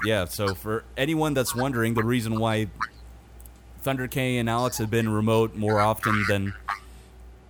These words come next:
there it goes again, more often than here in the last couple, in the last couple weeks, probably six weeks or so, is because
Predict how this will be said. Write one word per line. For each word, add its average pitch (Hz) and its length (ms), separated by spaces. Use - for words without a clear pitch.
there 95 100
it 107 80
goes 110 140
again, 113 260
more 101 240
often 101 320
than 95 140
here 98 420
in 92 140
the 90 80
last 90 560
couple, 98 440
in 95 80
the 98 60
last 98 180
couple 92 220
weeks, 95 280
probably 95 260
six - 260
weeks 101 240
or 85 60
so, 90 240
is 90 120
because 95 540